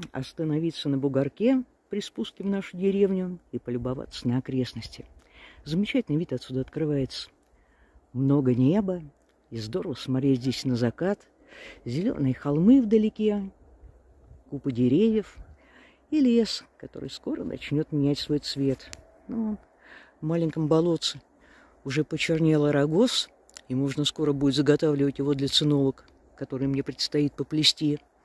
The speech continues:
Ах, и с каждым месяцем меняется вид панорамы, но все равно красиво.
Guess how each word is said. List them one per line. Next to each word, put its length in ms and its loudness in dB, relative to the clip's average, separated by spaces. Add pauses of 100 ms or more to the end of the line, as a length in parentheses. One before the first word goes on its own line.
(1120)
Ах, 440 4 (220)
и 40 -14
с 140 -2
каждым 640 2
месяцем 680 0
меняется 580 0 (260)
вид 160 -14 (100)
панорамы, 640 0 (560)
но 80 -6
все 200 -4
равно 200 0
красиво. 560 0